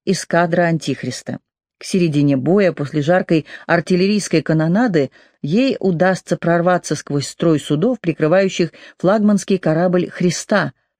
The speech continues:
и всем скопом своих фрегатов, эсминцев и броненосцев его окружить. Антихрист уже изготовился отправить Спасителя на дно морское,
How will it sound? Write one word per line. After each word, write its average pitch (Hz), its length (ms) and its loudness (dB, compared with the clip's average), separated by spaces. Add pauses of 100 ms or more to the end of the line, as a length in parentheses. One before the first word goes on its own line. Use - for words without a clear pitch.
(180)
и 143 80 -4
всем 147 260 0
скопом 175 560 0
своих 180 380 0
фрегатов, 160 640 -2
эсминцев 175 720 0
и 165 80 0
броненосцев 151 800 0
его 156 240 0
окружить. 226 720 -2 (520)
Антихрист 214 640 2
уже 208 200 2
изготовился 226 720 0
отправить 220 560 -2
Спасителя 202 580 0
на 180 140 0
дно 180 200 0
морское, 175 680 0